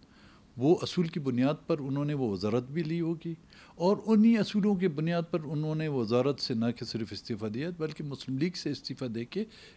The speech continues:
यहाँ पर बाप के सरबराह बने थे, और फिर उसी बाप के तवस्सुत से वो असूल जा-, अ, जाम साहब के अपने थे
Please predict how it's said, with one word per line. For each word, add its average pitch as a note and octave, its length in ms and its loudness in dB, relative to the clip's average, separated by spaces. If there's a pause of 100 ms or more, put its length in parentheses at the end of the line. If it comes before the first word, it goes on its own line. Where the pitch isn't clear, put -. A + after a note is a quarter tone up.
यहाँ C3+ 400 0
पर F3 140 4
बाप A#2+ 500 4 (300)
के E3 180 6
सरबराह A#2+ 540 4
बने G#2 320 2
थे, - 180 -18 (880)
और C#3 400 2
फिर A3 160 8
उसी F#3 280 2
बाप C#3 340 2
के C#3 60 0
तवस्सुत C3 580 0
से G#2+ 280 -2 (1080)
वो E3 140 4
असूल F3+ 520 0 (680)
जा-, A#2+ 220 2
अ, A2+ 400 2
जाम A2 260 -2
साहब C#3+ 280 -2
के A#2+ 80 0
अपने B2 440 -2
थे A3 280 -2